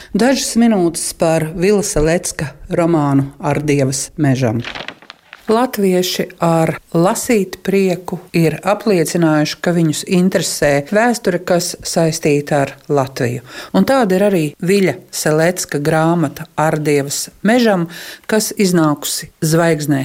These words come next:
A B C. Vilis Seleckis, kas pēc profesijas ir vēsturnieks, bet pēc aicinājuma literāts,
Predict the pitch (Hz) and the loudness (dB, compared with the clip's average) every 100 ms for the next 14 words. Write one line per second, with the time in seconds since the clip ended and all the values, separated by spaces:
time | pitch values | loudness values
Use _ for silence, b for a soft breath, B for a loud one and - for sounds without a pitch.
0 | 127 - 151 147 139 131 - 135 131 131 | -8 -6 -2 0 -2 -4 -2 -2 -2 -4
1 | - 220 294 285 - 202 196 285 285 - | 0 2 2 0 0 0 2 0 -2 -2
2 | 208 - - - 190 196 - - - - | -2 -2 -6 -2 0 0 -4 -8 -8 -2
3 | 185 160 - - 196 208 202 - 147 143 | 0 0 -2 -2 -2 -2 -6 0 0 0
4 | - 160 165 - 165 175 180 - 160 143 | 0 0 0 -2 0 2 0 0 -2 0
5 | 151 143 143 - - - 147 151 147 147 | 2 2 0 -6 -8 -8 -2 2 0 -2
6 | - 151 143 143 - 170 170 170 151 147 | -4 0 0 -2 -2 0 0 2 2 2
7 | 139 143 143 143 139 - 170 208 233 285 | 2 2 2 0 -4 -6 0 0 0 0
8 | 269 247 220 - | 2 0 -2 -8